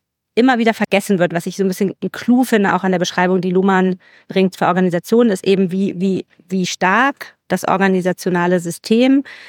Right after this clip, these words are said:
davon geprägt ist, dass es etwas kann, was andere Systemformen eben nicht können, nämlich sich formale Strukturen geben.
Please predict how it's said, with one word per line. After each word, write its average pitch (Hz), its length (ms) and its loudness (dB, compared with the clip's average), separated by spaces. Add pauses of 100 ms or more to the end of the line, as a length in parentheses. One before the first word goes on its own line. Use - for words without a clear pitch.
(240)
davon 196 280 0
geprägt 220 460 -2
ist, 226 160 0
dass 190 160 -2
es 180 80 -8
etwas - 320 -4
kann, 214 260 0
was 196 160 0
andere 180 320 0
Systemformen 170 600 -2
eben 175 200 0
nicht 233 240 0
können, 214 160 -2
nämlich 190 180 0
sich 185 160 -4
formale 175 440 2
Strukturen 160 520 -4
geben. - 240 -4